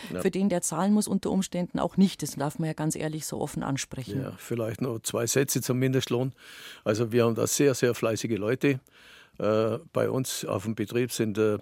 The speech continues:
Speaker 1: bis letztes Jahr waren's immer Polen. Der Älteste kam jetzt zweiunddreißig Jahre zu uns
Speaker 2: Ach,
Speaker 1: auf dem
Speaker 2: so
Speaker 1: Betrieb.
Speaker 2: lange, das
Speaker 1: Das heißt eigentlich, äh,
Speaker 2: Mhm.
Speaker 1: wir hatten da schon ein gutes Verhältnis zueinander, äh, waren auch, äh, ich glaub, für das deutsch-polnische Verhältnis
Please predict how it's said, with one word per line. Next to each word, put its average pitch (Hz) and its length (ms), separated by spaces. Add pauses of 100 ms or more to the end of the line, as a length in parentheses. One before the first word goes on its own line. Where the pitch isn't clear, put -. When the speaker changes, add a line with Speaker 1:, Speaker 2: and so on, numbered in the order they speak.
Speaker 1:
bis - 180
letztes 120 320
Jahr 113 200
waren's 101 220
immer 135 220
Polen. 127 420 (460)
Der 113 100
Älteste 123 440
kam 117 260
jetzt - 400
zweiunddreißig 117 680
Jahre 110 280
zu 139 120
uns 135 160
Speaker 2:
Ach, 123 60
Speaker 1:
auf 110 60
dem 127 80
Speaker 2:
so 113 60
Speaker 1:
Betrieb. 120 300
Speaker 2:
lange, 175 400
das - 220
Speaker 1:
Das - 180
heißt 120 240
eigentlich, 113 360
äh, 113 340
Speaker 2:
Mhm. 160 180
Speaker 1:
wir - 140
hatten 117 220
da 110 120
schon 123 140
ein 117 60
gutes 123 320
Verhältnis 117 600
zueinander, 127 640 (540)
äh, 107 60
waren 110 440
auch, 117 300
äh, 113 400
ich 147 240
glaub, 120 240
für 120 120
das 110 200
deutsch-polnische 123 760
Verhältnis 123 640